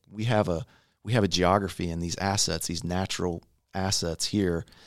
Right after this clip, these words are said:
that we can make, you know, additive." And so outdoor recreation is one of those ways. And they always envisioned that it was a broader, um, a broader area, um, multiple counties that could come together and, you know, be an umbrella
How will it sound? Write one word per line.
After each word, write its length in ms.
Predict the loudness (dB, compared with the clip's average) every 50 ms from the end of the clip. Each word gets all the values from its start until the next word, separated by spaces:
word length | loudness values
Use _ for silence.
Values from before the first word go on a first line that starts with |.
| -20 _ _ -4
that 140 | -2 -2 2
we 100 | 2 2
can 320 | 2 2 0 0 0 -2 -4 _ _ _ _ _ _ -16
make, 400 | -8 -2 0 0 0 -2 -6 -20 _ _ _ _ _ _ _
you 80 | -12
know, 80 | -12 -8 -4
additive." 500 | 0 2 2 2 2 0 -2 -8 -10 -12 -16 -20 _ -12
And 160 | -6 -4 0
so 420 | 2 4 4 4 4 2 0 -2 -8 _ _ _ _ _ _ _ _ _ _ 0
outdoor 280 | 2 2 2 2 2 4
recreation 520 | 4 4 2 0 0 0 0 0 0 -2
is 80 | -4 -6
one 160 | -4 -4 -4 -4
of 60 | -4
those 240 | -4 -4 -4 -4 -4
ways. 380 | -4 -4 -4 -4 -4 -6 -2 -2
And 100 | -4 -4 -6 -14 -20 _ _ _
they 120 | 4 8 10
always 260 | 12 12 12 10 8
envisioned 480 | 6 6 6 6 6 6 6 2 2 2
that 120 | 2 2
it 80 | 2 0
was 160 | -2 -2 -2
a 40 | -2
broader, 720 | -4 -2 0 2 4 6 6 6 4 4 2 2 0 -2 _ _ _ _ _ _ _ -8
um, 460 | -6 -4 -4 -2 -4 -4 -6 -8 -10 _ -18
a 60 | -10
broader 360 | 0 4 6 6 6 6 4 2 0
area, 480 | 0 0 2 4 4 4 2 0 -4 -10 _ _ -6
um, 240 | -4 -2 -2 -2 -2 -2
multiple 440 | 2 4 4 4 4 2 0 -2 -2
counties 520 | 0 2 2 4 4 4 2 2 0 0
that 120 | -2 -4 -6
could 140 | -6 -12
come 200 | -4 -2 -2 -2
together 520 | -2 -2 0 2 4 4 4 4 4 2 2
and, 260 | 0 -2 -4 -6 -6 _ -14 _ _ _ _ _
you 100 | -6 -6
know, 80 | -4
be 160 | 0 2 2 4
an 80 | 4 6
umbrella 640 | 6 6 6 6 6 6 6 4 2 2 0 -2